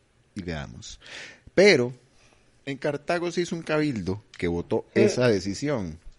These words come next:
Speaker 1: y empezó a meterse esta idea de que Costa Rica debía independizarse de, de, de España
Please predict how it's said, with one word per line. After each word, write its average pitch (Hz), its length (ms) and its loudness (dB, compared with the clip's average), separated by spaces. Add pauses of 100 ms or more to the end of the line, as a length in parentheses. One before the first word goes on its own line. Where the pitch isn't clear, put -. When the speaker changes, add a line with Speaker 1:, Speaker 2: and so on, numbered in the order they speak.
(720)
Speaker 1:
y 151 320 -10
empezó 107 680 -4
a 131 320 0 (180)
meterse 98 480 -4
esta 120 200 -2
idea 107 440 0 (960)
de 95 200 -2
que - 160 -10
Costa 82 400 -2
Rica 123 320 2
debía 95 440 2 (100)
independizarse 151 1200 2 (1120)
de, 87 560 0 (420)
de, 76 960 -8 (260)
de 80 80 -6
España 143 520 -2